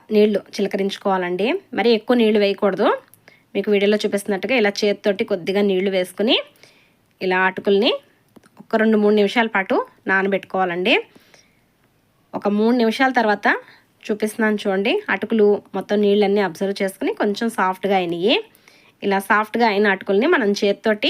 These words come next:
ఇలా మ్యాష్ చేసుకోవాలి. ఇలా మ్యాష్ చేసుకుంటే కొంచెం మెత్తగా సాఫ్ట్‌గా అయిపోతాయి. ఇప్పుడు ఇందులోకి మనం సన్నగా కట్ చేసుకున్న ఉల్లిపాయ ముక్కలండి, ఒక ఆనియన్ అయితే సరిపోతుంది. వీటిని వేసుకుని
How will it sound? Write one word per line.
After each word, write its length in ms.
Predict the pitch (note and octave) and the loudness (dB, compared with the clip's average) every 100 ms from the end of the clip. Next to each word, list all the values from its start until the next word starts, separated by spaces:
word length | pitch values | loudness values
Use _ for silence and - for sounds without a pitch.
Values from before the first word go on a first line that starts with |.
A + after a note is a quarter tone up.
| G4+ | 0
ఇలా 140 | G#4 D4+ E4 | 2 2 2
మ్యాష్ 240 | G3 F#3 - | -2 -2 -6
చేసుకోవాలి. 560 | F#3 - F#3 E3+ F#3 F#4 A4+ _ _ - _ _ _ _ | -6 -4 -4 -2 0 -2 -4 _ _ -20 _ _ _ _
ఇలా 120 | G3+ G3+ | -4 0
మ్యాష్ 240 | G3 G3+ A3+ | 0 0 0
చేసుకుంటే 380 | A3 G3+ F#3+ G#3+ F4+ | -2 -2 -4 -4 -2
కొంచెం 200 | C4+ A3 | -2 -2
మెత్తగా 280 | G3 - C#4+ - | -2 -2 -4 0
సాఫ్ట్‌గా 340 | F#3+ F#3 G3 F3+ | -2 -2 -4 -4
అయిపోతాయి. 460 | E3+ D#3 E3+ A3 A4+ A#4+ _ _ _ - _ _ _ _ _ | -6 -8 -2 0 -2 -4 _ _ _ -20 _ _ _ _ _
ఇప్పుడు 360 | - G#3 - E4+ G#4+ - _ - | -8 -2 0 0 -2 -10 _ 0
ఇందులోకి 360 | G#3 A3 A3 A3 | 2 4 2 0
మనం 220 | F#3+ A3 A4+ - _ _ _ _ - - _ _ - | 0 0 0 -6 _ _ _ _ -20 -20 _ _ -6
సన్నగా 380 | G#3+ G#3 G#3 B3 A3+ | -2 2 2 2 0
కట్ 120 | G#3 | -2
చేసుకున్న 320 | G#3 - A3+ E4+ C#5+ - | -4 -2 -2 -2 -4 0
ఉల్లిపాయ 300 | G3+ G#3 G#3 | 2 2 0
ముక్కలండి, 400 | G3+ F#3 F3+ F#3+ G4 A#3+ | -2 -2 -2 0 0 0
ఒక 100 | G#3+ G3 | 2 2
ఆనియన్ 300 | G3 G3 F#3 | 2 0 0
అయితే 160 | G#3+ - | -4 -4
సరిపోతుంది. 580 | F3 - F3+ E3+ E3+ C#4 A4 _ - - - _ _ G#3 | -4 -6 -8 -4 0 0 -2 _ -20 -20 -20 _ _ 0
వీటిని 260 | G#3 B3+ G3 | 2 2 0
వేసుకుని 440 | E3+ - G3+ D4 | -2 -2 0 2